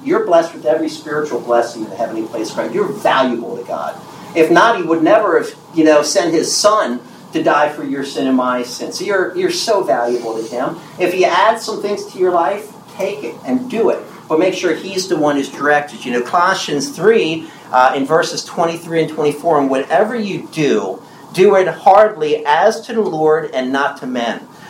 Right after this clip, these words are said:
Knowing that from the Lord you will receive the reward of the inheritance, for you serve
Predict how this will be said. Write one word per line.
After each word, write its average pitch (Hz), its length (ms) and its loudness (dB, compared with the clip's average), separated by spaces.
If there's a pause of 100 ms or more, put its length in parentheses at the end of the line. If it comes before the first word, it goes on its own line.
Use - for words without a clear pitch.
(120)
Knowing 208 480 4
that 156 200 0
from 165 180 -4
the 143 80 2
Lord 214 500 -2
you 226 80 -2
will 175 140 -4
receive 180 560 -4
the 156 100 -4
reward 139 720 -2
of 143 160 0
the 143 100 -6
inheritance, 143 680 -2
for - 120 -14
you 131 200 -6
serve 175 800 -2